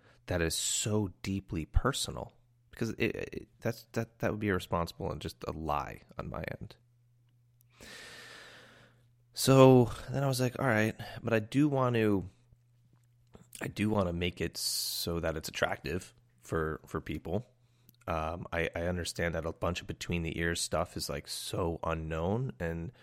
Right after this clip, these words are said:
you know, while I do understand and do believe in the value of that, I think that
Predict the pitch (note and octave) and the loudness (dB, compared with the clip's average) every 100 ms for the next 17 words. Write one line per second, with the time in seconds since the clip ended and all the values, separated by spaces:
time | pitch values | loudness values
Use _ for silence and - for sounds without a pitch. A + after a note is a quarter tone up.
0 | - - _ - F#2 F2 E2 E2+ E2 D#2+ | -20 -20 _ -4 0 2 4 2 2 0
1 | F2+ F2 E2+ - E2 E2 F2 F#2+ - E2+ | 0 2 0 -2 -2 0 -2 -4 -8 -8
2 | D#2 - E2 D#2+ E2 E2+ E2+ D2+ D#2+ D#2+ | -4 0 0 0 -2 -2 -2 -2 0 2
3 | F2 G2+ A2 A#2+ B2+ C#3+ - - F2+ - | 2 2 0 0 0 0 -6 -6 -6 -4
4 | F2+ | -6